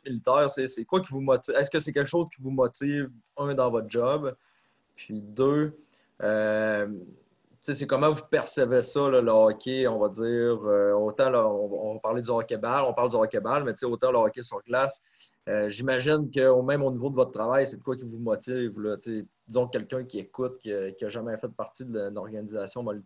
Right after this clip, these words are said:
militaire ou que ce soit. Euh, tu sais, pouvez-vous me, me décrire, tu sais, c'est quoi, j'imagine que vous êtes motivé à propos de,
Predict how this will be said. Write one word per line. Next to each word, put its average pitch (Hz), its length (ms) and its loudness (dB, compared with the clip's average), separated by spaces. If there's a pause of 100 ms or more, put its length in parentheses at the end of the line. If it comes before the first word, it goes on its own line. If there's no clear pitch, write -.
militaire 120 380 -2
ou 117 40 -6
que - 140 -18
ce 107 100 -12
soit. 120 360 -6 (640)
Euh, 95 480 -4
tu - 840 -20 (360)
sais, 127 120 -6
pouvez-vous 127 320 0
me, 120 520 4
me 117 160 -2
décrire, 135 460 0
tu 139 80 -10
sais, 120 60 -10
c'est 135 100 -6
quoi, 139 220 2 (640)
j'imagine 120 340 -4
que 139 40 -6
vous 120 160 -4
êtes 127 140 -4
motivé 127 500 -2
à 135 80 4
propos 127 320 -6
de, 113 320 2